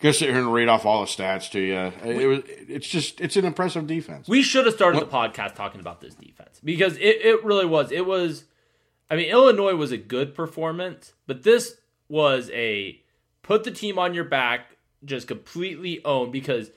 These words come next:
Speaker 2: you're, you talked about this with the offense, Derek. The offense did contribute in Illinois. They just had turnovers, but this, this was a pure defensive effort.
Speaker 1: It was. I mean, the only thing I would still like to see out of this defense,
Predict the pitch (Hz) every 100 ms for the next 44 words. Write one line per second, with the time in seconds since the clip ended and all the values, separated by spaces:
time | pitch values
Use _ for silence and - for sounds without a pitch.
0 | _ _ 165 247 196 - 185 220 190 151
1 | 147 139 110 117 117 104 95 98 98 98
2 | 151 220 247 165 117 135 120 - 104 -
3 | 98 98 - 98 87 85 85 65 131 143
4 | 139 - _ _ _ _ 160 151 - 123
5 | 98 65 69 - 131 208 220 - 190 185
6 | 190 170 160 113 - - - 156 156 151
7 | 135 123 123 110 104 98 - 71 - _
8 | _ _ - 135 175 214 - - _ _
9 | _ _ _ _ - 135 147 147 - 147
10 | 160 156 170 254 226 202 185 123 110 -
11 | - 127 131 110 127 139 - 120 90 87
12 | 101 143 - 92 78 85 82 101 -